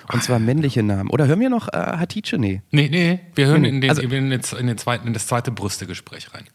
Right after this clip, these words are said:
Speaker 1: Okay, dann, dann hört doch noch mal in Folge zwei durchaus rein, wenn ihr das Gespräch nicht kennt, weil Hatice hat, ähm, ihren Brüsten extra Männernamen gegeben,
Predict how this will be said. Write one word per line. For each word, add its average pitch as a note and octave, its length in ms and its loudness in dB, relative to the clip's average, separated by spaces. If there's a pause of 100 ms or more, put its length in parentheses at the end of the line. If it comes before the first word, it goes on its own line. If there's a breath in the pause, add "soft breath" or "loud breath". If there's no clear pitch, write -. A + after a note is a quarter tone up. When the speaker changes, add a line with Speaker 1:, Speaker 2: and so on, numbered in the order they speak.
(100)
Speaker 1:
Okay, A#2+ 260 0
dann, C3 220 0
dann C3 140 2
hört E3 160 2
doch F3+ 120 -2
noch D3+ 140 2
mal D3+ 160 0
in C3 160 -2
Folge C3+ 340 -2
zwei C3 340 -2
durchaus C3+ 460 -2
rein, C3 160 2
wenn B2+ 100 2
ihr B2 60 0
das A#2+ 160 -6
Gespräch - 320 -4
nicht B2+ 140 -4
kennt, B2+ 200 0
weil A#2 140 -2
Hatice B2+ 640 -4
hat, - 340 -8
ähm, G#2+ 460 0 (480 loud breath)
ihren A#2+ 220 2
Brüsten A2+ 720 -2
extra A#2 340 -6
Männernamen G#2+ 680 0
gegeben, G#2 540 0